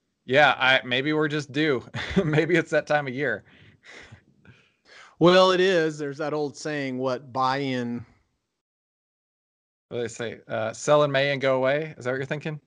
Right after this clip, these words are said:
Speaker 2: Yeah,
Speaker 1: something else?
Speaker 2: yeah, yeah. It's, yeah, it's the go away in May thing. You know what I
Speaker 1: Yeah.
Speaker 2: mean? We're, we're coming into that, and I mean, you're, I mean, that's pretty melty. A f-, a seven percent move in two weeks.
Speaker 1: On the market. That's not
Speaker 2: Yeah.
Speaker 1: like a single stock.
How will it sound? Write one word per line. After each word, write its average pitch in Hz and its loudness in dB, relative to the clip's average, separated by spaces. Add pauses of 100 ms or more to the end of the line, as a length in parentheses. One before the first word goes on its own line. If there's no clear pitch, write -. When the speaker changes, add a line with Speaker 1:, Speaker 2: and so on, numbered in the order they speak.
(200)
Speaker 2:
Yeah, 143 2
Speaker 1:
something 120 0
else? - -20
Speaker 2:
yeah, 123 -2
yeah. 156 2
It's, 131 -4
yeah, 123 -4
it's 120 -10
the 139 -2
go 135 2
away 120 2
in 110 -4
May 110 -2
thing. 107 -14 (120)
You 127 -2
know 120 0
what 107 4
I - 0
Speaker 1:
Yeah. 110 -2
Speaker 2:
mean? 107 -8 (120)
We're, 110 -6
we're 117 -4
coming 117 -4
into 110 -6
that, 107 -4
and 104 -10 (840)
I 170 6
mean, 202 6
you're, 220 6
I 190 6
mean, 190 4
that's 196 4
pretty 226 0
melty. 156 2 (240)
A - -6
f-, - -6
a 139 0
seven 151 2
percent 143 0
move 147 2
in 123 0
two 139 -2
weeks. 127 0 (1080)
Speaker 1:
On 139 0
the 127 0
market. 113 -2 (280)
That's 113 -6
not 120 2
Speaker 2:
Yeah. 110 0
Speaker 1:
like 107 -8
a - -20
single 120 -8
stock. 101 -4